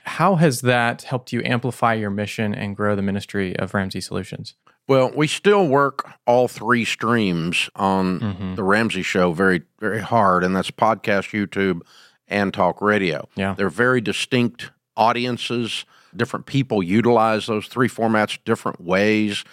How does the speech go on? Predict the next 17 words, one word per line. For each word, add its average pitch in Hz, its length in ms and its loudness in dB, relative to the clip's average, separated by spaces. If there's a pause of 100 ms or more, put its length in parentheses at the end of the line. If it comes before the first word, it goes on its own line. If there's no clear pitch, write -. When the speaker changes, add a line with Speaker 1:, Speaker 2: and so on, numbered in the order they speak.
Speaker 1:
Yeah. 98 160 -2
Speaker 2:
The 90 80 -6
demographic 110 960 0 (100)
of 95 300 -2
the 92 400 -2
listener, 113 440 0
viewer 110 520 4
is 92 220 -4
different. 113 520 0 (380)
The 87 120 -4
time 120 400 0
they 107 100 -2
spend 135 440 2
on 131 220 2
it 123 100 0
is 113 200 -2
different. 120 500 0